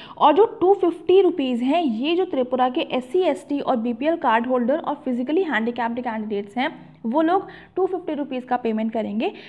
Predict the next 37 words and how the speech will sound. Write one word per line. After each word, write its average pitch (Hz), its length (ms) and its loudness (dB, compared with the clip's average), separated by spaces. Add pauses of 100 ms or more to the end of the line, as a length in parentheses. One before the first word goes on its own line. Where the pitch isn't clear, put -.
लेकिन 285 260 0
जितने 294 360 0
भी 381 160 8
आपके 330 300 -2
एससी, 240 340 -2
एसटी 302 320 -2
के 285 80 -2
कैंडिडेट्स 247 500 -4
हैं 302 80 -4
जो 277 100 -4
कि 320 220 -2 (480)
त्रिपुरा 320 500 2
के 403 140 2
बाहर 262 340 4
से 392 120 0
बिलोंग 320 280 2
करते 330 260 0
हैं 359 80 0
तो 440 100 -4
उनको 339 540 -2 (360)
जनरल 294 340 2
कैटेगरी 330 400 2
का 320 80 4
पेमेंट 262 380 2
करना 233 220 -2
हुआ 233 220 -2
है, 294 120 -2
जैसे 285 180 -4
कि 277 180 -4
इस 254 140 -8
वाली 247 120 0
लाइन 220 200 -2
में 240 100 0
लिखा 233 260 -4
हुआ 214 160 -2
है। 269 100 0
तो 339 120 -6